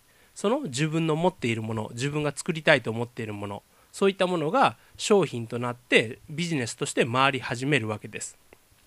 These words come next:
やってみたい、お金を稼いでみたい、自分で何かをしてみたいと思っている。だけど具体的に何をどうすればいいかよくわからないっ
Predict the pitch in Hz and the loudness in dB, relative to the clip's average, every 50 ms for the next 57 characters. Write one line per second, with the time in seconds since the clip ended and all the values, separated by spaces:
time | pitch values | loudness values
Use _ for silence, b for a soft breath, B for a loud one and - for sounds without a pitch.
0 | - - - - - b b b b b b b b b b b b _ 180 180 | -14 -14 -14 -14 -16 b b b b b b b b b b b b _ 2 2
1 | - - - 220 220 220 - 214 185 139 123 135 135 190 202 208 202 190 - 185 | 2 4 2 2 2 4 2 4 4 4 2 4 4 4 4 4 2 4 2 2
2 | 180 - 202 170 131 113 117 117 - 139 113 107 110 113 117 147 160 180 196 190 | 4 4 4 4 2 -2 -4 -2 0 0 0 0 -2 -2 -2 -2 0 0 2 2
3 | 190 202 208 202 165 - - 113 110 - - 170 165 165 - 175 151 117 - 123 | 6 6 6 6 6 2 -2 -2 -2 0 -2 -2 -2 2 2 2 2 2 2 0
4 | 139 151 190 208 208 - _ - 117 104 101 107 - b b b b b b b | 2 4 4 4 2 2 _ -6 -6 -6 -6 -10 -14 b b b b b b b
5 | b - 214 214 214 160 117 110 113 143 165 - 269 285 285 - 285 240 - 262 | b 2 2 4 4 0 0 -2 -4 -4 2 4 4 4 4 2 -2 -2 0 0
6 | 254 233 196 196 233 277 294 254 151 120 123 180 202 180 - - 120 110 110 113 | 0 2 2 2 2 4 2 2 2 2 2 2 2 2 0 -4 -4 -2 -2 -2
7 | 123 127 113 - 113 131 - - - 120 107 107 - 160 175 202 202 160 104 - | -4 -4 -6 -4 -2 -2 -2 -2 -2 -4 -4 -2 -2 0 0 0 -2 -4 -6 -6